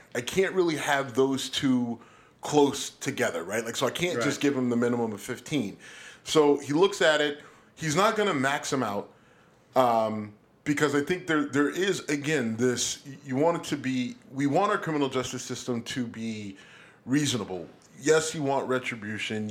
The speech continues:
Speaker 1: Yes, you want rehabilitation. But ultimately, at the end of the day, it ne-, there, there needs to be some modicum of fairness. Now, people are gonna get really pissed off about that and say, "Well, the criminal justice system hasn't been fair to black people for,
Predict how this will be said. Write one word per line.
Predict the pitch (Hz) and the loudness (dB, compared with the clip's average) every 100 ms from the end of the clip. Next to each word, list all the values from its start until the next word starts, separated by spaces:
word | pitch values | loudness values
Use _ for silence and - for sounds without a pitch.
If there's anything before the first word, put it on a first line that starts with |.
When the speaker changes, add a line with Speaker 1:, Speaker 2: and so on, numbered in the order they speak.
| 101 | 0
Speaker 1:
Yes, | 143 147 - | 2 2 -2
you | 143 | -4
want | 120 123 107 | 0 0 0
rehabilitation. | 117 113 107 110 107 113 104 110 107 | -4 -4 -4 -4 -4 -6 -8 -8 -4
But | 113 | 0
ultimately, | 123 151 143 131 123 113 | 0 -2 -4 0 0 0
at | 110 | -2
the | 113 | -4
end | |
of | 104 | -6
the | 95 | -6
day, | 110 107 104 | -2 -2 -2
it | 95 | -4
ne-, | 120 | -4
there, | 123 127 | -2 0
there | 131 | 0
needs | 160 233 - | 2 0 0
to | 180 | -4
be | 139 | -4
some | - 143 135 131 - - - - | -4 -2 0 -2 -6 -14 -20 -4
modicum | 120 131 127 131 123 113 104 - - - - | 2 2 2 0 -2 -6 -6 -12 -20 -12 -2
of | 143 | 0
fairness. | 139 220 135 107 131 | 4 4 2 -2 -4
Now, | 123 | -4
people | 175 156 156 | -4 -2 0
are | |
gonna | 143 139 | 0 0
get | 139 | 0
really | 135 135 | 2 0
pissed | 135 131 127 | 0 -2 0
off | 120 120 | 0 0
about | 120 113 | 0 2
that | 110 113 | 2 0
and | 123 | 0
say, | - 113 | -2 0
"Well, | 113 | 0
the | 107 | 0
criminal | 104 - 165 170 156 | -2 -2 0 2 0
justice | 135 135 123 | 0 -4 -10
system | 117 113 | -6 -4
hasn't | 113 123 120 | -2 -2 -2
been | 110 | -2
fair | 117 104 | -2 -2
to | |
black | 110 107 107 | 0 -2 -4
people | 110 107 | -10 -10
for, | - 107 | -2 -2